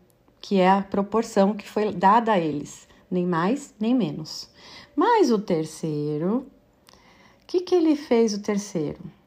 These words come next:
Que é o que a gente faz. A maioria faz isso, consciente ou não, tá? A maioria faz inconscientemente, faz, entendeu?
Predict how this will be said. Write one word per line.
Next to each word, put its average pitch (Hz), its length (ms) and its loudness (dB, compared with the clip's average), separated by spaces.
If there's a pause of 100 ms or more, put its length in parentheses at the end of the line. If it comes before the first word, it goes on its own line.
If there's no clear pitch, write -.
(320)
Que - 140 -4
é 214 80 0
o 208 60 -4
que 214 140 -6
a 202 60 0
gente 202 340 -2
faz. - 380 -12
A 190 60 -6
maioria 247 760 2
faz 175 320 -2
isso, 170 220 -8
consciente 254 800 0
ou 262 160 4
não, 190 300 0 (720)
tá? 196 300 -4 (420)
A 175 60 -8
maioria 190 300 2
faz 220 220 -2
inconscientemente, 226 1040 -4
faz, 175 440 -10
entendeu? 170 440 -10